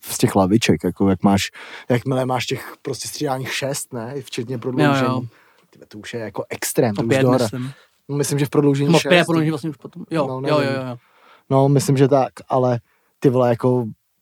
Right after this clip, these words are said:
Speaker 1: ty, on vlastně kohokoliv tam pošle, tak ten by tam v tom protějším týmu hrál základ,
Speaker 2: No,
Speaker 1: víš,
Speaker 2: jasně, no.
Speaker 1: víš co. Přes ty hráče, co tam jsou, vole,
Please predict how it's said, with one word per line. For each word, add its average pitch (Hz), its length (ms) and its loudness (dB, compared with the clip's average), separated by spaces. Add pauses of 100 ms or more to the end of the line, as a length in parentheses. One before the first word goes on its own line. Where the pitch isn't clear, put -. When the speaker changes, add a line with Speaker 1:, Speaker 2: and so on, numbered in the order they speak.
(1400)
Speaker 1:
ty, 156 160 4
on 110 180 0
vlastně 110 320 2
kohokoliv 120 500 0
tam 120 180 -2
pošle, 113 360 -4
tak 107 140 -4
ten 120 160 0
by 110 100 2
tam 120 180 4
v 113 100 -10
tom 123 160 -4
protějším 127 520 -4
týmu 123 240 -8
hrál 120 240 0
základ, 117 360 -2
Speaker 2:
No, 120 60 -6
Speaker 1:
víš, 117 80 -4
Speaker 2:
jasně, 117 260 -8
no. 104 60 -8
Speaker 1:
víš - 200 -16
co. - 120 -20 (1600)
Přes 117 200 -6
ty - 100 -2
hráče, 117 340 0
co 110 120 -6
tam 120 140 -2
jsou, 113 300 -4
vole, - 240 -12